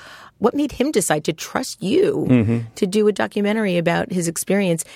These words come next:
Speaker 1: having never made a feature documentary before?
Speaker 2: Yeah.
Speaker 1: Big
Speaker 2: <laughs> That's
Speaker 1: question,
Speaker 2: a good
Speaker 1: right?
Speaker 2: question.
Speaker 1: He just liked you.
Speaker 2: Well,
Speaker 1: Right.
Speaker 2: well, what, it wasn't, a, it was, um, it was a process, because he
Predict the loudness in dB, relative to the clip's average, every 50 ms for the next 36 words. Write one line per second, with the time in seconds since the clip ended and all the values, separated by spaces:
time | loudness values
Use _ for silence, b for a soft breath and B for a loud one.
0 | B B -2 0 2 4 4 4 4 4 2 2 2 0 0 0 2 2 2 2
1 | 2 0 0 -2 -4 -6 -2 0 0 2 0 -2 -4 -2 -2 -2 0 0 0 0
2 | 2 2 0 -2 -2 -2 -2 -2 -2 -2 -2 -2 -2 -2 -2 -4 -6 -8 -4 -2
3 | -2 -2 -2 -4 -8 _ _ B B B B B B B B B B B B B
4 | B B 2 4 6 6 6 4 0 -8 _ _ -18 B B B B B B B
5 | B 4 4 4 4 2 0 0 0 2 0 0 2 4 4 4 2 2 0 -4
6 | -8 -6 -6 -8 -8 -10 -14 -14 B B B -2 -2 -2 B B 0 2 2 0
7 | 2 -2 -4 -4 -6 -8 -6 -4 -4 -2 -4 -4 2 4 6 8 8 6 4 0
8 | -12 -12 -8 -8 -4 4 4 6 6 6 4 2 0 -2 -6 -20 -20 -20 _ _
9 | _ 0 4 6 6 6 6 4 2 2 0 0 2 4 4 4 4 4 4 4
10 | 4 4 4 2 -2 B B B B B B B -8 _ _ _ _ _ _ _
11 | _ -12 -8 -8 0 4 6 6 6 6 2 -2 -2 0 2 2 2 4 4 2
12 | 2 2 -2